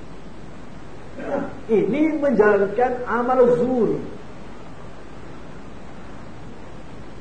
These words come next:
Di sini rugi. Akhirnya puasanya tidak diterima oleh Allah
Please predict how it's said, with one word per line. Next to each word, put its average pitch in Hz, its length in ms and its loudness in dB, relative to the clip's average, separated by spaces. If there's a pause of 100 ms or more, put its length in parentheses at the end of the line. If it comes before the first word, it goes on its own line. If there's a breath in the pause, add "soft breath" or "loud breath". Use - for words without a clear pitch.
(480)
Di 233 80 6
sini 285 280 2 (720)
rugi. 214 340 2 (420)
Akhirnya 262 480 2
puasanya 220 480 2
tidak 214 180 6 (100)
diterima 240 300 2
oleh 220 220 6
Allah 208 260 6